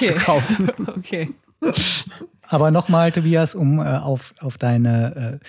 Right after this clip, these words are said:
Speaker 3: Müllberg-Situation zu sprechen zu kommen, da gibt's doch tatsächlich Leute, die Müllberge nach Festplatten durchforsten, in der Hoffnung, dass da irgendwo mal noch ein Bitcoin drauf ist.
Speaker 2: Ja, dann
Speaker 1: Ach, echt? Okay.
Speaker 2: wünsche ich denen viel Glück. Ich würd sagen, die haben sich das verdient, wenn die <laughs> dann am Ende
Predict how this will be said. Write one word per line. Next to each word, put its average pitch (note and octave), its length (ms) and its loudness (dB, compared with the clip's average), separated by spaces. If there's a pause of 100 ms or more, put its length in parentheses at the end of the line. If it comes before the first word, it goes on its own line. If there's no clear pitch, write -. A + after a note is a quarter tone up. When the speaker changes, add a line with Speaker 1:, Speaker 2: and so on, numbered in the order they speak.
(160)
Speaker 3:
Müllberg-Situation C3+ 1600 0
zu C#3+ 100 -2
sprechen D3 300 -4
zu C3 80 -2
kommen, C#3 260 2
da D3+ 60 0
gibt's D3 220 -4
doch - 120 -14
tatsächlich C3+ 520 -2
Leute, G#2+ 420 0 (120)
die A#2 160 0
Müllberge C#3+ 600 2
nach C3 140 2
Festplatten C3+ 480 -2
durchforsten, B2+ 540 -2
in C#3 80 2
der B2+ 80 4
Hoffnung, D#3+ 440 0 (160)
dass C#3 220 -4
da C#3 100 0
irgendwo D3 340 2
mal C3+ 160 4
noch B2+ 160 0
ein B2+ 80 2
Bitcoin A#2 380 0
drauf G#2 320 -2
ist. F2+ 220 -10 (200)
Speaker 2:
Ja, C3 180 0
dann G2+ 180 -6
Speaker 1:
Ach, A2+ 80 -6
echt? - 460 -8 (180)
Okay. A#3+ 360 -2
Speaker 2:
wünsche D#3 300 2
ich F#3+ 160 0
denen F3 260 2
viel G#3+ 260 0
Glück. A3 280 0
Ich - 200 -6
würd D3 140 -2
sagen, D#3+ 340 2
die D#3 120 2
haben D#3+ 120 2
sich E3+ 120 0
das E3 140 -2
verdient, D3+ 480 -2
wenn A#2 180 2
die A#2+ 440 0
<laughs> - 20 -20
dann C#3+ 220 2
am C3+ 160 4
Ende B2+ 380 2